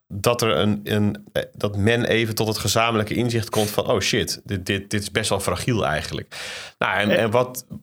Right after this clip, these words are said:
Speaker 2: mag ik daar
Speaker 1: Ja,
Speaker 2: één
Speaker 1: wat
Speaker 2: dingetje? Nou ja, wat, wat heel interessant is. Je beschrijft inderdaad perfect, zeg maar, het, het, het eindpunt. Eh, misschien interessant is voor, eh,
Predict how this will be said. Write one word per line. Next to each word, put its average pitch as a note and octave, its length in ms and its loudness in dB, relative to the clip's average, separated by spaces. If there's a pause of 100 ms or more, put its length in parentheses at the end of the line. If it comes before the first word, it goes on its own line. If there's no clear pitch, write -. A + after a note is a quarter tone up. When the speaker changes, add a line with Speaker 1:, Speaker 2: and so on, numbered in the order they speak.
(240)
Speaker 2:
mag D3 200 2
ik D3 60 4
daar E3+ 100 4
Speaker 1:
Ja, - 60 6
Speaker 2:
één F#3+ 100 8
Speaker 1:
wat G3 80 8
Speaker 2:
dingetje? F#3 380 4
Nou E3+ 180 6
ja, F3+ 120 4
wat, F3 140 2
wat E3 140 2
heel D#3+ 120 6
interessant F3+ 520 4
is. C3 80 2
Je C#3 100 4
beschrijft D#3+ 420 2
inderdaad D3 300 4
perfect, F3+ 400 0
zeg D3+ 200 0
maar, C3+ 280 2
het, C#3 180 -2
het, - 220 -2
het - 180 -2
eindpunt. D#3+ 540 2
Eh, C3+ 180 2
misschien C#3+ 440 4
interessant D#3+ 640 4
is D3+ 160 2
voor, C#3+ 380 4 (640)
eh, C3 240 2